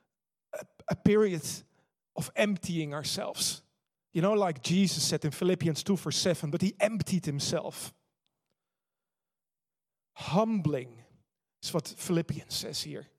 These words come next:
Period of humbling in front of the throne of God. Let us pray this morning and bow our heads. Thank you, Jesus, for, uh, you know, that you're always so willing to, you know,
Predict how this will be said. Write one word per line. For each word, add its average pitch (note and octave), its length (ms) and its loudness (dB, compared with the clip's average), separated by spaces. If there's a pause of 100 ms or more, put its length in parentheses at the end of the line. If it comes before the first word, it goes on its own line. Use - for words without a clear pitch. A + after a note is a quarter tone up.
(480)
Period G3 320 2
of C#3+ 80 -6
humbling E3 480 0
in C3+ 80 -8
front E3 320 -2
of B2+ 80 -12
the C#3 60 -6
throne D3+ 340 0
of B2+ 120 -6
God. - 300 -6 (2500)
Let F#3+ 160 4
us E3 120 -2
pray E3 200 0
this D3+ 220 -4
morning - 280 -16 (440)
and C#3 80 -8
bow D#3 60 4
our D3 180 4
heads. - 360 -4 (1000)
Thank - 260 -2
you, F3 80 2
Jesus, D#3+ 420 -2
for, C#3+ 340 0
uh, C#3 100 2 (480)
you D#3 120 2
know, F3 160 2
that E3+ 200 -4
you're G3 80 0
always E3+ 320 4
so E3 100 -2
willing D#3+ 440 0
to, D3+ 480 2 (360)
you E3 140 4
know, E3+ 160 6